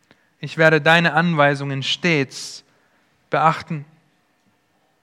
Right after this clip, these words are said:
Es ist befestigend. Es stärkt für den geistlichen Kampf in einer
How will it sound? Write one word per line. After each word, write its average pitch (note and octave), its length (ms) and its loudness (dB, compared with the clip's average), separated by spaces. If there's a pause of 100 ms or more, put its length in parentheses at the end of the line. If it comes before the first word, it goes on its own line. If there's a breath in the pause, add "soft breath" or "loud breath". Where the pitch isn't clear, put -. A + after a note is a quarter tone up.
(460)
Es - 160 -14
ist D3+ 300 -8 (380 soft breath)
befestigend. D#3 840 -4 (600)
Es D3+ 200 -8
stärkt E3+ 560 2 (440 soft breath)
für - 160 -8
den D#3 140 -2
geistlichen E3+ 580 2
Kampf F3+ 360 2
in D3+ 120 -2
einer D3 280 2